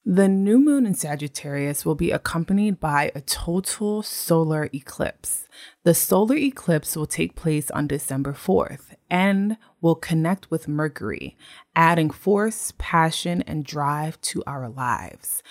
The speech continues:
But I must warn you, words may hurt on this day, and that's because Sagittarius is the only sign of the zodiac who has a weapon, the bow and arrow.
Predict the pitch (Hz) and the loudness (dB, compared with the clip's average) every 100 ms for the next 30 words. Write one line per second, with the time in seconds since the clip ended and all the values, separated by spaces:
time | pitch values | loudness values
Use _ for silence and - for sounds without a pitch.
0 | - _ 185 185 165 165 165 185 220 - | -20 _ 2 2 0 0 2 2 2 0
1 | - - 165 165 202 190 147 - 104 - | -2 -6 0 2 4 4 0 -2 -10 -16
2 | _ _ 208 180 185 226 285 330 - - | _ _ 2 6 6 6 4 2 -4 -8
3 | 175 170 180 196 - - 196 196 - 156 | 0 2 4 2 -2 0 0 0 -4 -2
4 | 151 147 139 - - 139 85 - _ - | -2 -4 -6 -10 -4 -4 -4 -12 _ 2
5 | 196 196 190 226 254 - - 320 160 160 | 6 6 6 4 2 -2 0 0 2 2
6 | 151 147 - - 185 190 190 - 196 220 | 2 -2 -4 2 4 4 -2 -2 0 2
7 | 277 330 - 185 170 160 180 - 170 185 | 4 2 0 0 0 -2 -4 0 0 4
8 | 240 254 - 160 156 147 151 165 147 156 | 4 2 0 0 0 0 -4 -4 -4 -4
9 | 143 147 151 185 208 226 - 170 147 156 | -2 -2 0 2 2 0 0 0 0 0
10 | 156 143 147 143 139 - 87 69 - _ | -2 -2 -4 -4 -6 -6 -8 -8 -12 _
11 | - _ 160 170 151 165 170 214 233 170 | -20 _ 2 4 4 4 6 4 4 -2
12 | 160 131 135 123 - - - | -4 -2 -4 -4 -4 -8 -10